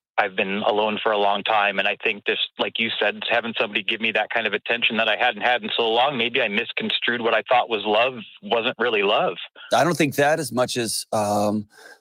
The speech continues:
Speaker 2: you know, if, if I spent a few hours with her, she, she probably didn't love who she had become in her other relationship. And you made her feel alive. You made her feel funny. You,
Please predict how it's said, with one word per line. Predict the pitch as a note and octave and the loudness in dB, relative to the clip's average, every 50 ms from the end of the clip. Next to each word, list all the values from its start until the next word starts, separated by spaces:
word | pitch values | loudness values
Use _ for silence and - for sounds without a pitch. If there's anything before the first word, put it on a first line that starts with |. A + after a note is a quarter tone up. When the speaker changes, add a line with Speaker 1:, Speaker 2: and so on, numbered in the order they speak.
| _ _ _ _ _ _ _ _ _ _ _ _ _ _ _ _ _ _ _ _ _ _ _ | _ _ _ _ _ _ _ _ _ _ _ _ _ _ _ _ _ _ _ _ _ _ _
Speaker 2:
you | - A2+ | 0 2
know, | A#2 A2 A2 A#2 A#2 G#2+ - | 4 4 4 4 2 0 -2
if, | A2 G#2+ - - - | -4 -4 -4 -6 -6
if | - A2 - | -4 2 2
I | B2 | 2
spent | A#2 - - - C3 A2+ | 2 2 -2 -4 -2 -2
a | A#2+ | -2
few | - - B2 A#2 | -2 2 2 4
hours | A2+ A2+ A#2 - | 4 4 2 0
with | - G#2+ - | -2 -4 -2
her, | - B2 C3 C3 B2+ - - _ - - _ _ _ _ _ _ | 0 2 2 2 2 0 -4 _ -20 -20 _ _ _ _ _ _
she, | - - - - - B2+ B2 B2 A#2+ A#2 - - _ - - - - _ _ _ _ _ _ _ _ _ _ _ _ _ _ _ _ _ _ _ _ _ _ _ _ | -8 -6 -4 -2 -2 -2 -2 -2 -2 -4 -6 -8 _ -14 -16 -16 -16 _ _ _ _ _ _ _ _ _ _ _ _ _ _ _ _ _ _ _ _ _ _ _ _
she | - - B2+ | -2 -2 0
probably | - - A2 B2+ C#3 D3+ | 2 4 4 4 4 2
didn't | C3+ C3 B2+ B2 B2 A#2+ | 2 0 0 0 2 4
love | B2 B2 A#2 - | 4 4 4 2
who | C3 B2+ | -2 -4
she | A2+ - - B2 | -2 -2 -2 -2
had | B2+ A#2 | -2 -2
become | A2 A#2 - - B2 B2+ B2+ A#2 | -2 -2 0 2 2 2 2 0
in | A2 G#2 | 0 0
her | A2 G#2+ A2 | 2 4 4
other | A2 G#2+ G2+ | 4 4 2
relationship. | G2+ G2 F#2+ G2 A2+ A2+ - - F#2+ - - F2+ E2 D2+ - _ _ | 0 2 2 2 2 0 -2 -4 -6 -4 -4 -4 -4 -4 -8 _ _
And | G2 G2 G#2 | -2 0 2
you | A2+ B2+ | 2 2
made | C3 B2 A2 | 2 2 2
her | G#2 F#2+ | 2 0
feel | - - F2+ F2+ | 0 2 2 2
alive. | F2 E2+ F2+ F2+ F2+ F2 | 4 4 2 2 2 0
You | G2 G#2+ | -2 -2
made | A2 A#2+ A#2+ | 0 2 2
her | A#2 G#2+ | 2 0
feel | - - - A2+ G#2+ G2 | -2 -2 0 0 0 0
funny. | - - - G2+ F2 F#2+ F#2 | 0 0 0 0 0 -2 -4
You, | F2+ G#2 A#2+ A#2+ A#2 A#2 A#2 A2 - | -4 -2 -2 0 0 0 -2 -2 -4